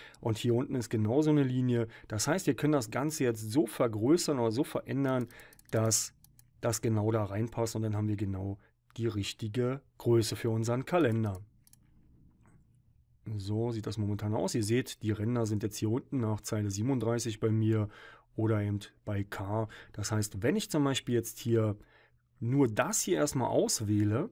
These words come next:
über die Zeilennummerierung und hier mit dem Anfasser, oder was ich sag, ich sag schon wieder Anfasser, hier zwischen die Zeilennummerierung gehe, ihr seht ja, der Mauszeiger ändert sich ein bisschen, dann klicke ich hier rauf, ziehe das ein bisschen runter hier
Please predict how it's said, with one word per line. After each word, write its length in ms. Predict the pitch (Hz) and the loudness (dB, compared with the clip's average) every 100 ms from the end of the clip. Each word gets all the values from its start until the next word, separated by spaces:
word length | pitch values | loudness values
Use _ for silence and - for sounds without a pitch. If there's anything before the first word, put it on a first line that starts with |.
| _ | _
über 120 | 117 117 | -4 -4
die 100 | 110 | 0
Zeilennummerierung 880 | - - 208 131 110 104 107 127 123 | 2 4 4 4 2 2 0 0 -2
und 100 | 107 | -2
hier 160 | 120 | -2
mit 120 | 117 | -2
dem 160 | 117 - | -2 -4
Anfasser, 680 | 151 - 147 - 135 123 120 - | -4 0 0 2 0 -2 -4 -4
oder 180 | 110 | -2
was 100 | 101 | -2
ich 120 | 104 101 | -2 -2
sag, 200 | 104 104 - 101 | -2 -4 -10 -8
ich 60 | |
sag 120 | 95 101 | -4 -2
schon 120 | 110 | -2
wieder 100 | 104 | -2
Anfasser, 400 | 107 131 113 110 - - - | -2 -2 -2 -4 -6 -16 -4
hier 200 | 139 113 | 0 0
zwischen 340 | - 143 151 | 4 4 4
die 220 | 127 120 110 - - | 2 2 -2 -12 -4
Zeilennummerierung 800 | - 120 147 139 127 123 120 120 | 2 4 6 4 4 2 2 2
gehe, 280 | 110 117 110 | 4 4 4
ihr 160 | 107 | 2
seht 180 | 101 107 | 0 -2
ja, 60 | 113 | 0
der 100 | 98 | 0
Mauszeiger 540 | 101 110 - 107 104 | -2 -2 -2 -2 -2
ändert 180 | 117 120 | -4 -4
sich 160 | 113 | -4
ein 60 | 113 | -2
bisschen, 300 | 104 - 107 | -2 -2 -2
dann 240 | 101 101 - _ | -2 -4 -8 _
klicke 240 | - 110 110 | -10 -8 -4
ich 60 | |
hier 100 | 104 | -4
rauf, 300 | 98 98 107 | -4 -4 -6
ziehe 160 | - 147 | -6 -4
das 140 | 143 | -2
ein 80 | 117 | -2
bisschen 280 | 120 - 107 | -4 -2 -2
runter 480 | 95 98 139 156 127 | -2 -2 -2 0 -2
hier 440 | 113 117 113 110 | 0 0 2 0